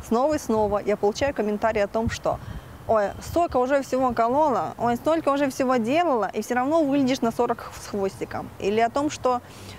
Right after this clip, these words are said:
«Ой, ну губы живут там со-, совсем отдельной жизнью, и, э, раньше было лучше». Да как вы знаете, как вообще было раньше, да? Если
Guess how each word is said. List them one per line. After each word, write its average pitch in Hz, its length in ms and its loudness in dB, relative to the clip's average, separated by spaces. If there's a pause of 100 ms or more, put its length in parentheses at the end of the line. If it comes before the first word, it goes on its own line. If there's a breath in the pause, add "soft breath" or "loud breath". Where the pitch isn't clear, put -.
(200 loud breath)
«Ой, 233 220 2
ну 247 140 4
губы 302 320 4
живут 269 260 2
там 254 220 2
со-, 233 140 -2
совсем 262 380 0
отдельной 240 420 2
жизнью, 294 500 2
и, 214 580 2
э, 196 340 4
раньше 277 300 2
было 240 200 2
лучше». 226 480 -2
Да 190 120 0
как 277 220 -2
вы 302 100 2
знаете, 277 400 2
как 254 160 0
вообще 226 240 0
было 214 260 2
раньше, 196 420 -2 (120)
да? 214 220 2 (120)
Если 233 380 0